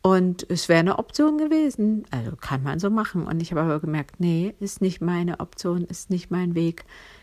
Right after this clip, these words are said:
Ich bin nicht trotzig, ich bin nicht wütend. Und dann hatte ich den Brief dabei und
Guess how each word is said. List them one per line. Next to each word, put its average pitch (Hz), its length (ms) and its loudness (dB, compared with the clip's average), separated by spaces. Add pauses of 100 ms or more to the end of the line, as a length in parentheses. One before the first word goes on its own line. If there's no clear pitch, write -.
(140)
Ich - 80 -20
bin 233 220 4
nicht 262 220 0
trotzig, 180 580 -2
ich - 200 -10
bin 170 440 2 (1040)
nicht 202 260 2
wütend. 185 680 2 (1040)
Und 170 220 2
dann 170 380 2
hatte 165 160 -4
ich - 80 -8
den 160 160 -2
Brief 208 320 0
dabei 185 640 -2 (760)
und 170 440 0